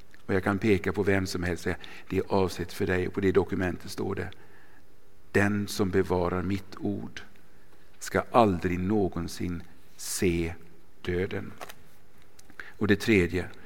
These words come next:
Guds ord skapar denna tro på Kristus. Vi hörde redan om detta nyss. Ordet är verksamt, levande, kraftigt, skapar tro.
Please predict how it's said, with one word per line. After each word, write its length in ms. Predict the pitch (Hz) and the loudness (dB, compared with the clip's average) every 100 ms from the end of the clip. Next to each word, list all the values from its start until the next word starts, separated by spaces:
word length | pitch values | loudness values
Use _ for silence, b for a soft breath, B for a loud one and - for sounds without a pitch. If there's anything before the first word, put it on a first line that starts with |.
| b b b | b b b
Guds 280 | 101 95 - | 0 0 0
ord 280 | 107 95 95 | 0 0 -2
skapar 600 | - 143 120 82 - 135 | 4 8 8 6 4 4
denna 240 | 135 98 | 4 2
tro 260 | 98 - - - - - - | -2 -6 -8 -10 -12 -12 -12
på 100 | - | -10
Kristus. 680 | - 90 - - - - - - - b b b b b b | -10 -8 -8 -10 -12 -12 -12 -12 -12 b b b b b b
Vi 140 | b 113 | b 12
hörde 340 | 135 113 120 | 12 12 12
redan 420 | 127 135 120 120 - - - - - - - - - - - b b - - - - - - | 12 12 12 10 4 -10 -12 -12 -12 -12 -12 -12 -12 -12 -10 b b -10 -10 -10 -10 -12 -8
om 140 | 104 | -2
detta 220 | 101 101 98 | 0 2 4
nyss. 380 | 107 120 - - b b b - | 2 0 -6 -10 b b b 8
Ordet 500 | 156 175 170 143 - | 10 10 12 10 12
är 140 | 123 | 8
verksamt, 680 | 123 110 104 - 98 90 90 - | 10 10 8 4 4 0 -2 6
levande, 640 | 123 127 113 113 120 120 | 12 12 12 10 6 4
kraftigt, 720 | - 131 117 - - 113 - | 6 6 6 -2 0 0 0
skapar 540 | - - - 117 98 107 | -8 0 8 8 8 2
tro. 300 | - 117 | 2 -2